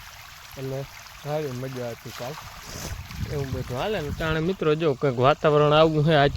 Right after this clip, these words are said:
કંઈ આદર બાદર નથી થયો. આજ તો તડકો જ હતો પણ હું ટાઢો પર છે. બહુ અતિ હવે તાણે તડકો નથી.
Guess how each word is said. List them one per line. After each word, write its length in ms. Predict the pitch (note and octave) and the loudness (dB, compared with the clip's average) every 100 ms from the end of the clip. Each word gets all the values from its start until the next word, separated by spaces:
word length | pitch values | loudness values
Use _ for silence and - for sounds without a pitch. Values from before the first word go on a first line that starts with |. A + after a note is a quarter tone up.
| - | 2
કંઈ 140 | D3 | 4
આદર 340 | C#3+ D3+ D#3 | 6 6 6
બાદર 340 | D3 D3 C#3+ D#3 | 8 6 6 4
નથી 200 | F#3+ - | 4 0
થયો. 300 | - D3 F#3+ - - - - - - - | -2 0 0 -2 -10 -12 -10 -10 -12 -8
આજ 120 | B2+ - | -6 -4
તો 60 | C3+ | -2
તડકો 440 | - E3 E3 C3+ | 2 2 2 2
જ 60 | C3 | 4
હતો 240 | C#3 C3+ | 4 2
પણ 160 | A#2 A#2 | -2 0
હું 280 | C3 D3+ C#3+ | 0 0 6
ટાઢો 360 | E3 F3 E3 | 8 8 6
પર 220 | D3 A#2+ | 2 -2
છે. 160 | A2 C#3 | -2 -4
બહુ 280 | C#3 C3+ C3+ | -2 0 0
અતિ 220 | C#3 D#3 | -2 -6
હવે 420 | D3 D3 D3 D3 - | -4 -4 -6 -6 -10
તાણે 220 | D3+ D3+ | -8 -8
તડકો 400 | C#3+ D3+ D#3 D#3+ | -6 -8 -8 -8
નથી. 340 | D3+ G3+ - | -8 -8 -10